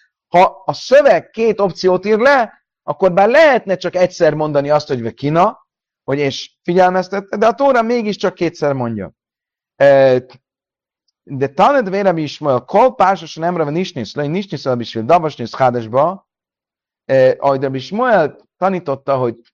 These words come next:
a Tórában általában oda szoktunk figyelni, hogy minden szónak van valamilyen jelentősége.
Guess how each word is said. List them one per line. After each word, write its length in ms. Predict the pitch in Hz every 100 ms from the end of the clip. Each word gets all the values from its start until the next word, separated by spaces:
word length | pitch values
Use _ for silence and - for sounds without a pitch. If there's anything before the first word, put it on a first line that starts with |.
| _
a 140 | - 101
Tórában 640 | 208 269 202 120 117 120 - -
általában 440 | 160 196 147 151
oda 80 | 139
szoktunk 340 | 135 - 113
figyelni, 360 | - 127 123 113
hogy 100 | 120
minden 340 | 170 139 117
szónak 520 | 104 - 139 123 107
van 160 | 127 123
valamilyen 320 | 117 110 107
jelentősége. 840 | 104 104 95 98 90 - 87 69